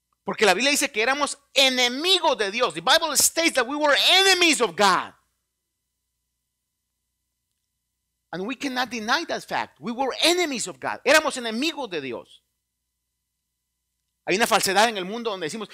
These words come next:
"Ay, Dios es todo amor, Dios es toda compasión". Sí es la naturaleza de Dios. Sin embargo, el salma-, el Salmo habla y dice que Dios está airado todos los días contra el impío.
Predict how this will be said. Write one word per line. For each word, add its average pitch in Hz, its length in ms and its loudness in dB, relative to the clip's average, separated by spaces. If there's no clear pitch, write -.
"Ay, 240 240 -8
Dios 220 380 -8
es - 180 -14
todo 208 200 -4
amor, 185 480 -6
Dios 202 320 -10
es - 180 -12
toda 220 220 -2
compasión". 175 640 -8
Sí - 400 0
es 240 120 2
la 226 80 -2
naturaleza 180 580 -6
de 156 100 -8
Dios. 147 460 -12
Sin 165 180 -6
embargo, 180 380 -2
el 165 80 -6
salma-, 202 640 -8
el 143 140 -10
Salmo 190 360 -6
habla 196 220 -4
y 165 60 -8
dice 170 360 -10
que 165 140 -4
Dios 190 340 -6
está - 460 -4
airado 175 720 0
todos 214 300 -6
los 170 180 -8
días 208 380 -6
contra 151 240 -10
el 139 60 -6
impío. 143 420 -14